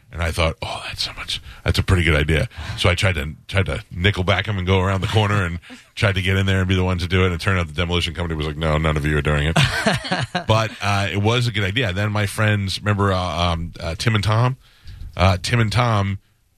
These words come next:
are now Hawk and Tom, and Hawk and, and Tom are in South Carolina, and Hawk, when they first went there, I mean, uh, Tom, they had a great idea. They had an old theater that was, um, people wanted to make it a landmark,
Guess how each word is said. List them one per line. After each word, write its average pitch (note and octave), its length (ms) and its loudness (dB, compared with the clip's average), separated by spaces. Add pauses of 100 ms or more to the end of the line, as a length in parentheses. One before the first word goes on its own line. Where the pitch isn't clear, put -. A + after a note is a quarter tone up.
(180)
are F#2+ 120 4
now F#2+ 160 2
Hawk B2 280 0
and F#2 120 -4
Tom, E2+ 400 -2
and F2+ 180 0
Hawk G#2 420 0
and, F#2 300 -2
and F2 260 2
Tom A2 380 2
are F2+ 180 0
in F2 200 0
South F2+ 280 0
Carolina, F#2 380 4
and D#2 220 -6
Hawk, B2 280 0
when F#2 120 0
they F2 60 -2
first F2 260 -2
went D#2+ 180 -4
there, E2 220 2 (300)
I - 40 -10
mean, F#2+ 180 2
uh, F2 140 0
Tom, G#2+ 340 2 (440)
they G#2 120 4
had A2 120 2
a G2 40 -2
great F2+ 180 0
idea. F2 140 0
They F2 120 2
had F#2+ 80 2
an F2 80 -4
old G2+ 260 0
theater F2 560 0 (600)
that G2 200 2
was, F2+ 300 2
um, E2 500 -2 (480)
people G2+ 260 4
wanted F#2+ 200 2
to F2+ 40 0
make F#2+ 180 0
it F2 60 0
a D#2+ 60 -2
landmark, F2+ 680 0